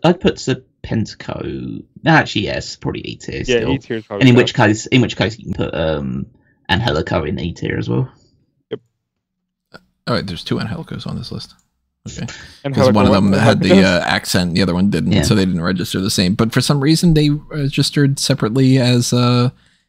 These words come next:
Speaker 3: when I sorted it by the, uh, alphabetical, they put Angelo Parker in between the <laughs> two. That's strange. Um, so
Speaker 2: Um,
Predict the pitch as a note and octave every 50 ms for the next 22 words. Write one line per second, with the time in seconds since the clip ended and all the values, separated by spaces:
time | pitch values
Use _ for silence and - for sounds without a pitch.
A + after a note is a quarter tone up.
0 | _ _ _ _ _ _ _ - A#2 A2+ A2 A2 A2 - - - A2+ A2 A2 G#2
1 | G#2+ G#2 G#2+ - G2+ G2 G2 G2 G2 F#2+ G2+ A2+ - _ _ _ _ - G#2+ G2
2 | F#2+ F#2 F2+ F#2 F#2 F#2 F#2 F2+ F2+ A2 - - _ - G2 G2+ - - - F2
3 | - - - - - D2 D2+ - - _ _ _ _ _ _ _ _ _ _ _
4 | - - G2+ - - A2+ F#2+ E2 G#2 G#2 - G2 F2 F#2+ - F#2+ G#2 A2 - F#2
5 | F2 F#2 F#2+ G2 - A2+ G#2 G2+ G#2 A#2+ A#2+ - - - - - B2 - - E3
6 | - _ - G#3+ - _ - - - - _ _ _ - - - - G2+ - C#3+
7 | - - - _ - - - - - - - - - - - - - - - -
8 | - G#2 - - - - - - - - _ _ _ _ _ _ _ _ _ -
9 | _ _ _ _ _ _ _ _ _ _ _ _ _ _ _ _ _ _ _ -
10 | - - - G#2+ G#2+ G#2+ G#2 G#2+ G#2+ G#2 G#2 G#2+ G2+ G2+ G#2 G#2 F#2+ F2+ F#2 F2